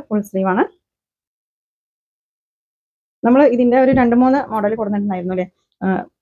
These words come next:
കൊടുത്തിട്ടുണ്ടായിരുന്നു. ആ, ഫസ്റ്റ് കുറച്ച്, ആ, സ്ട്രാപ്പ് കുറച്ച് വീതിയുള്ളതായിരുന്നു. പിന്നെ നമ്മൾ തിൻ ആയിട്ടുള്ളത് കൊടുന്നു. ഇതിപ്പോ ഒരു വി നെക്ക് ആണ് ഷേപ്പ് വരുന്നത് കേട്ടോ. ഇവിടുന്ന് ചെറിയൊരു പ്ലീറ്റ്സ് ഒക്കെ വരുന്നുണ്ട്. ഇതുണ്ടോ?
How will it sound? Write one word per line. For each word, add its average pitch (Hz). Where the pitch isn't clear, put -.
കൊടുത്തിട്ടുണ്ടായിരുന്നു. 220
ആ, 226
ഫസ്റ്റ് 208
കുറച്ച്, 240
ആ, 214
സ്ട്രാപ്പ് 214
കുറച്ച് 214
വീതിയുള്ളതായിരുന്നു. 202
പിന്നെ 240
നമ്മൾ 262
തിൻ 247
ആയിട്ടുള്ളത് 226
കൊടുന്നു. 208
ഇതിപ്പോ 226
ഒരു 269
വി 240
നെക്ക് 247
ആണ് 233
ഷേപ്പ് 208
വരുന്നത് 190
കേട്ടോ. 202
ഇവിടുന്ന് 247
ചെറിയൊരു 220
പ്ലീറ്റ്സ് 208
ഒക്കെ 214
വരുന്നുണ്ട്. 196
ഇതുണ്ടോ? 202